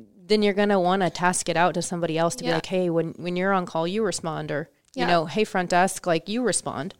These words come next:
Speaker 2: Yeah, so that's why we tell business owners, like, if you wanna turn this on, like, you better be prepared to respond within twenty-four hours. Um, so, yeah,
Speaker 1: Yeah.
Speaker 2: it's really great if business owners wanna use it, but they gotta be prepared,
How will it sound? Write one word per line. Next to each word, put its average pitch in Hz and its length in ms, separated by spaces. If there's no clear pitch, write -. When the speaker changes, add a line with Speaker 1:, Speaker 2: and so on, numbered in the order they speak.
Speaker 2:
Yeah, 226 200
so 226 100
that's 240 160
why 247 100
we 226 120
tell 226 260
business 214 320
owners, 214 260
like, 214 140
if 196 80
you 214 220
wanna 285 240
turn 277 200
this 254 180
on, 226 220
like, 208 220
you 208 300
better 202 280
be 202 140
prepared 214 640
to 226 140
respond - 480
within - 240
twenty-four - 420
hours. 67 480
Um, - 320
so, - 120
yeah, 330 200
Speaker 1:
Yeah. 254 80
Speaker 2:
it's - 240
really 285 260
great 262 280
if - 300
business 220 300
owners 214 240
wanna 202 140
use 208 320
it, 196 260
but - 240
they 233 80
gotta 214 180
be 208 120
prepared, 214 440